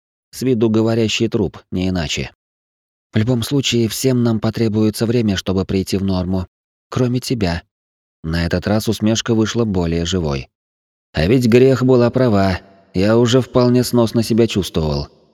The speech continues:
Вот она, живучесть проклятого в собственной обители. Что тут вообще произошло? Стоило развеять грезы, глаз демона вновь закрылся. А вместе с ним и глаз мертвеца.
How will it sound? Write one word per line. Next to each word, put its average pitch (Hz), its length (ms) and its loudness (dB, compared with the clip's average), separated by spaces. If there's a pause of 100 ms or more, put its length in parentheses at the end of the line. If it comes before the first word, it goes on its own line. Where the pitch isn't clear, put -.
(140)
Вот 92 320 -2
она, 131 260 4
живучесть 101 640 2
проклятого 87 540 0
в - 60 -8
собственной 87 540 -2
обители. 78 500 -4 (760)
Что - 320 0
тут 123 280 0
вообще 127 440 0
произошло? 85 680 -2 (840)
Стоило 120 480 2
развеять 107 460 2
грезы, 113 520 0 (200)
глаз 92 280 -2
демона 110 500 0
вновь 98 280 -2
закрылся. 78 640 -6 (440)
А 85 100 0
вместе 98 340 0
с 92 100 -8
ним 104 200 0
и 95 40 0
глаз 92 260 -2
мертвеца. 92 600 -4